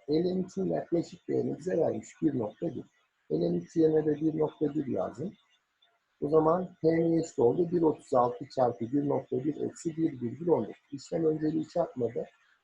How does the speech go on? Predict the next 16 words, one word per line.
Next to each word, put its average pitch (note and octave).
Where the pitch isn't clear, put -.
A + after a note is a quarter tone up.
Arkadaşlar E3
bir F#3
otuz D#3
altı D#3
ile D3
bir D#3
nokta D#3
biri D3+
çarptığımda C#3
bir D#3+
virgül C3
dört C#3+
yüz C3+
doksan C#3+
altı C3+
oldu. A#2